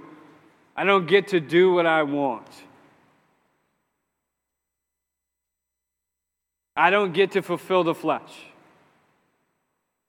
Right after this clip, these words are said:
And it's not like, "Oh man, I don't get to do this." Jesus is saying,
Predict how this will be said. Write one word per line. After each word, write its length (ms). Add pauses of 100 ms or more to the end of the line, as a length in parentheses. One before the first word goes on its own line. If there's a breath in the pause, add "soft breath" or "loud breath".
(1000)
And 80
it's 160
not 340
like, 320 (160)
"Oh 320
man, 400
I 80
don't 220
get 200
to 120
do 240
this." 260
Jesus 460
is 120
saying, 460